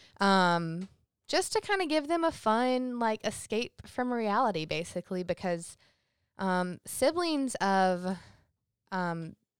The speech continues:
those with special needs, they, they don't have it easy either. Um, and sometimes they might not necessarily be forgotten or left out, but sometimes, um, a lot of focus might be put on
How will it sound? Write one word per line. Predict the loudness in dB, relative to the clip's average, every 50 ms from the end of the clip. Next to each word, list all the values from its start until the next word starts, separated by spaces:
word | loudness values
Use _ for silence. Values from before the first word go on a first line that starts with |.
| _ _ _ _ _ _ _ -20 -20 _ _ 0
those | 4 6 6 6 4
with | 0 -2
special | 0 0 0 0 0 0 -2 -2
needs, | -2 -2 -4 -4 -2
they, | 0 2 2 4 2 0 -2 0
they | 2 2 2
don't | 4 2 0 0
have | 0 -2 -2 0 -2
it | -4
easy | -4 -4 -4 -4 -4 -6 -8 -8 -8 -8
either. | -8 -6 -6 -6 -6 -6 -8 _ _ -20 -20 -20 -20 -20 -18 -8 -4 -2
Um, | 0 2 2 2 0 0 -2 -4
and | -4 -4 -4 -4 -4
sometimes | -2 -2 -2 -2 -2 -4 -4 -4 -2 -4 -4 -6 -8 -10 -12 -18 -20 _ _ _ _ _ _ _ _ _ _ _ -4
they | -2 0
might | 2 2 4 4
not | 2 2
necessarily | 2 0 -2 0 2 4 4 4 4
be | 2 0 -2
forgotten | -2 -2 0 2 4 4 4 4 4
or | 2 4
left | 4 2 0 0 -2
out, | -2 0 0 0 0 0
but | -2 -2 -2 -2
sometimes, | -4 -4 -4 -4 -4 -2 -2 -2 -2 -2 -4 -6 -8 -12 -16 -20 _ _ _ -10
um, | -8 -6 -4 -4 -4 -6 -6 -8 -10 -12 -14 -18 _ _ _ _ _ -20 -16 -6
a | -2 2
lot | 2 2 2
of | 2
focus | -2 -2 -2 -2 0 -2 -2 -2 -2 -4
might | -4 -4 -4
be | -4
put | -6 -4 -4 -2 -2 -2
on | -2 -4 -4 -4 -4 -6 -6 -8 -10